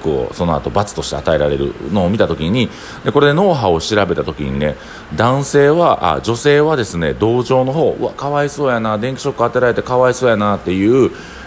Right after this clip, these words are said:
えー、反応が、えー、起きて、えー、男性の方は報酬系、あ、報酬をもらったっていう、えー、反応が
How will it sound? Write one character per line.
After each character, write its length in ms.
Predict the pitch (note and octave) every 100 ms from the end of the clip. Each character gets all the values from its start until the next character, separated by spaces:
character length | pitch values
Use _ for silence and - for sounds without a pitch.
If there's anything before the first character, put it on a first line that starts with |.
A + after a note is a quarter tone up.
| -
え 220 | F2+ E2+
ー、 60 | F2
反 240 | G#2 G2+
応 200 | G2+ F#2
が、 240 | F2+ E2+ - - - -
え 160 | D#2+ D#2+
ー、 80 | D#2+
起 180 | G2+ G2+
き 0 |
て、 340 | - F2 D2 - - -
え 720 | D#2+ E2+ E2 E2 D#2+ D#2 D2+ D2+
ー、 20 |
男 240 | G2+ C3
性 240 | C#3 C#3+ C3
の 120 | B2+
方 260 | A#2+ A2 D2
は 100 | C#2
報 260 | - D3+
酬 340 | D3+ - C3+ B2
系、 260 | - G#2+ -
あ、 100 | F2+
報 200 | G2 C3+
酬 300 | D3 - C#3
を 60 |
も 140 | C3 C3
ら 100 | G2
っ 40 | D2
た 140 | D2 C#2
っ 20 |
て 180 | - E2
い 200 | E2+ E2+
う、 40 | - - -
え 140 | D2+ D2+
ー、 20 |
反 260 | F#2 F#2
応 200 | F#2 F2+
が 260 | E2+ E2+ D2+